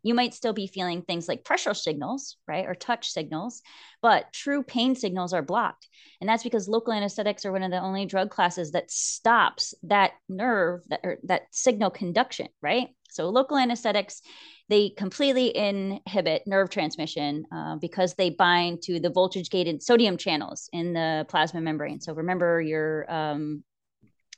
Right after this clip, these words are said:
your, um, what is it? Your sodium, potassium, right? On the, the cell membrane and all of that stuff. So local anesthetics are one of the few drugs that go to that. And because, uh, they can prevent the, in-, or sorry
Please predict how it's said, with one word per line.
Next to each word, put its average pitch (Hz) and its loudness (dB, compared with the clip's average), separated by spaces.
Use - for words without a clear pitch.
your, 156 0
um, 139 -6
what 190 -2
is 165 -4
it? - -4
Your 151 -4
sodium, 165 0
potassium, 156 -2
right? 165 2
On 165 4
the, 151 2
the 160 0
cell 165 2
membrane 156 0
and 160 -10
all 151 2
of 143 -2
that 143 2
stuff. 151 -2
So 202 4
local 262 6
anesthetics 226 2
are 196 0
one 180 2
of 180 -2
the 170 0
few 185 -4
drugs 160 0
that 165 -8
go 196 8
to 220 -2
that. 143 2
And 156 0
because, 226 6
uh, 175 4
they 175 6
can 180 0
prevent 185 2
the, 170 -2
in-, - -4
or 165 -6
sorry 143 -4